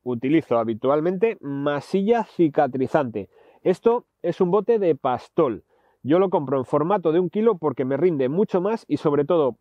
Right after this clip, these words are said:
porque es de boca ancha y esto hace que su aplicación sea mucho más fácil. En este vídeo te voy a enseñar cómo se utiliza porque el problema la mayoría de las veces viene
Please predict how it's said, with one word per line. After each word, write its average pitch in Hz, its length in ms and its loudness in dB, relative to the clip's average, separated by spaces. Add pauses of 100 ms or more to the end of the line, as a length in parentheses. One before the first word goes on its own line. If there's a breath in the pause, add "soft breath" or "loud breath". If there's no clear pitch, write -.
(100)
porque 143 340 2
es 156 120 0
de 135 80 2
boca 160 320 0
ancha 233 360 -2 (300 soft breath)
y 143 180 2
esto 156 240 2
hace 196 260 2
que 151 160 -2
su 147 160 0
aplicación 135 580 0
sea 185 300 -2
mucho 170 400 0
más 165 220 -2
fácil. 120 380 -2 (300 soft breath)
En 147 140 -2
este 214 200 2
vídeo 214 280 0
te 196 80 -2
voy 202 100 4
a 214 60 0
enseñar 143 440 -4 (380 soft breath)
cómo 233 260 2
se 190 140 0
utiliza 196 460 0 (200)
porque 160 300 0
el 151 80 -2
problema 160 540 -2
la 147 180 -2
mayoría 160 400 0
de 202 80 -2
las 175 160 -4
veces 214 260 -2
viene 139 300 0